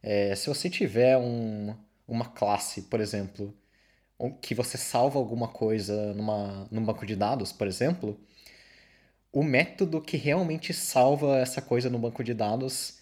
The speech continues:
ele não pode, tipo, não que não pode,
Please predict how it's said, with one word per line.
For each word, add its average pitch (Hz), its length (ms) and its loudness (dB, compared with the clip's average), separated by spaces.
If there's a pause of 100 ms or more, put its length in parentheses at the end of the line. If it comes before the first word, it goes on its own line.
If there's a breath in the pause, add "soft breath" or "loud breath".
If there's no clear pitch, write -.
(120)
ele 123 160 4
não 143 180 0
pode, 127 840 4
tipo, 95 280 -10 (200)
não 143 120 -2
que 147 120 -6
não 143 140 -2
pode, 98 500 0